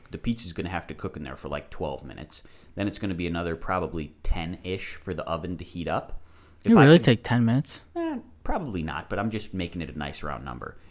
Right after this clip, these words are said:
Speaker 1: If I could, like, click a button on my phone or something and, like, poof,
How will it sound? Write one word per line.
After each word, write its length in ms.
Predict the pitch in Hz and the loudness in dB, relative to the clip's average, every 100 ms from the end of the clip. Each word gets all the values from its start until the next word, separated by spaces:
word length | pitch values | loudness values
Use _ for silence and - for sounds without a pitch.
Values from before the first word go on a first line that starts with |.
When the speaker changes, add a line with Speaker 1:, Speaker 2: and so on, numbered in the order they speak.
| - | -10
Speaker 1:
If 140 | - | 0
I 100 | 127 | 0
could, 280 | 156 131 92 - - - - - - - | 0 -6 -8 -16 -20 -20 -20 -20 -20 -4
like, 320 | 104 87 - | -4 -4 -10
click 280 | - 131 127 | -4 -2 -2
a 40 | |
button 340 | 110 107 - 117 | 0 0 0 -2
on 160 | 110 110 | -2 -2
my 140 | 92 | -4
phone 460 | - - 95 113 113 | -4 -4 -2 0 -2
or 180 | 90 80 | -4 -8
something 520 | - 127 123 139 143 143 - - | -10 -6 -6 -4 -6 -8 -16 -14
and, 140 | 101 95 | -8 -4
like, 180 | 90 - - | -4 -6 -6
poof, 220 | - - | -6 -6